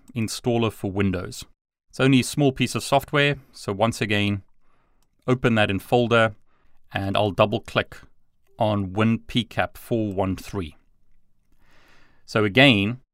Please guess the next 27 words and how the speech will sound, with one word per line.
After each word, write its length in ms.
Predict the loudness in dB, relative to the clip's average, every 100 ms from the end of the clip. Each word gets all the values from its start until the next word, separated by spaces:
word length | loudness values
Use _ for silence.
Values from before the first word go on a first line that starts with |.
| _ _ -16
what 280 | -6 4 4
I'm 120 | 4
doing 380 | 4 4 2 -2
is 100 | -4
installing 580 | -6 -2 0 0 -2 -2
WinPCAP 680 | -4 -4 -8 -4 -6 -6
first, 600 | -2 2 2 0 -12 -16 -12
and 240 | -10 0
then 120 | 4
I'll 200 | 6 4
install 580 | 0 -6 -4 -2 -2 -6
Kane 220 | -6 -4
Enable. 460 | -4 -4 -4 -8 -12 _ _ _ _ _ _ _ _ _ _ _ _ _ _
So 100 | -14
I'll 40 | -8
click 220 | -4 -2
Next, 520 | -2 -2 -6 -14 -16 -20 _ -10
click 180 | -10 -2
I 120 | 0
agree, 440 | 0 0 -2 -2 -4 _ _ _ _
click 180 | -4 -2
Install, 560 | -4 -4 -6 -6 -8 -14 -20 -20 _ _ _ -20 -20 _ _ _ -18 -10
and 160 | -8
click 240 | -6 -8 -8
Finish. 520 | -6 -6 -6 -12 -16 _ _ _ _ _ _ _ _
Simple 320 | -2 -2 0
installation, 720 | 0 0 0 2 2 0 -6